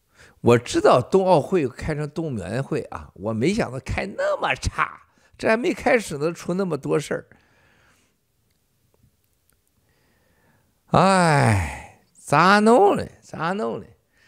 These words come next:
他看到那个变成龟头的龙头，他何-，作何感想啊？啊？整个现场啊，一片哀鸿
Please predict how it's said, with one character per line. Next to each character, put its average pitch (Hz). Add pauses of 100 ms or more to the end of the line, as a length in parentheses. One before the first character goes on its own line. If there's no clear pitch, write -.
(140)
他 -
看 214
到 175
那 185
个 165
变 196
成 175
龟 208
头 175
的 185
龙 151
头， 131
他 151
何-， - (160)
作 240
何 180
感 131
想 127
啊？ 87 (840)
啊？ 151 (2500)
整 139
个 196
现 208
场 98
啊， 95 (120)
一 190
片 170
哀 113
鸿 82